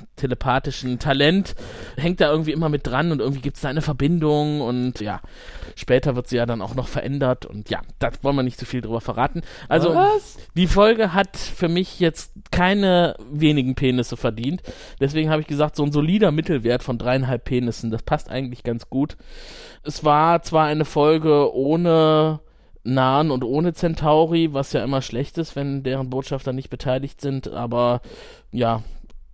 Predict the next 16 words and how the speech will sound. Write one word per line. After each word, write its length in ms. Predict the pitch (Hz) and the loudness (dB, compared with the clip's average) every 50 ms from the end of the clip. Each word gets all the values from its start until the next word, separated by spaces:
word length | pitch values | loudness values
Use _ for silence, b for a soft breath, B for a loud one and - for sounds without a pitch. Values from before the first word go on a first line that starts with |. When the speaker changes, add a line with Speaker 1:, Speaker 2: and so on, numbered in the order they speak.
| - - - - - | -20 -20 -20 -20 -14
Speaker 1:
war, 420 | - 156 165 165 170 175 160 143 135 | -6 0 4 6 6 8 6 6 6
war 200 | 139 135 139 139 | 6 4 4 4
nichts 260 | 135 139 127 - - | 2 0 -2 -4 -10
schlecht, 320 | - - 110 113 113 - - | -6 -4 -4 -4 -4 -2 2
war 220 | 143 151 156 147 143 | 4 4 4 4 0
im 80 | 143 | -2
Grunde 220 | 139 139 139 135 123 | -2 0 0 0 0
nicht 160 | 117 110 - | 0 -2 -4
schlecht. 340 | - 104 - - - - - - - - - - - - - - - - | -8 -10 -10 -10 -10 -12 -14 -16 -16 -18 -20 -20 -20 -20 -20 -20 -18 -10
Dreieinhalb 340 | - 127 131 131 131 117 - | -6 -4 -2 0 -2 -2 -2
Penisse 300 | - 117 113 117 - 110 | -4 -6 -6 -6 -6 -8
Speaker 2:
Ja, 40 | |
Speaker 1:
passt 220 | 101 113 110 - - | -6 -6 -6 -6 -6
Speaker 2:
was, 60 | - 104 - | -14 -14 -14
Speaker 1:
ganz 60 | - | -14
gut. 220 | - - - - | -16 -16 -16 -16